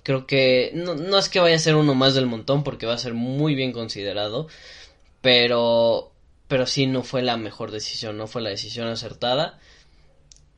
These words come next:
Eh, como digo, el Madrid bien, o sea, no le ofertó más de lo que podía, eh, suceder, eh, y el Paris Saint-Germain se lo quedó,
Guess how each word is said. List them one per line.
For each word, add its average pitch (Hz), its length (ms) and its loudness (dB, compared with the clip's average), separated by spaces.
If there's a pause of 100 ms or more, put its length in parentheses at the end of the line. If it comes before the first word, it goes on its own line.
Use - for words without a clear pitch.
(160)
Eh, 120 1160 0 (800)
como 123 260 -4
digo, 117 200 -4
el 117 60 -4
Madrid 117 440 -2
bien, 180 440 0 (380)
o - 40 -20
sea, 117 380 -4 (1000)
no 139 400 4
le 151 140 6
ofertó 135 500 2
más 131 300 0
de 127 80 0
lo 113 160 -6
que 107 100 -14
podía, 98 600 -8
eh, 101 540 -8
suceder, 107 640 -6 (720)
eh, 110 560 -4
y 110 120 -6
el 107 100 -6
Paris 117 300 -4
Saint-Germain 113 420 -6
se 117 120 -10
lo 107 140 -10
quedó, 131 480 -2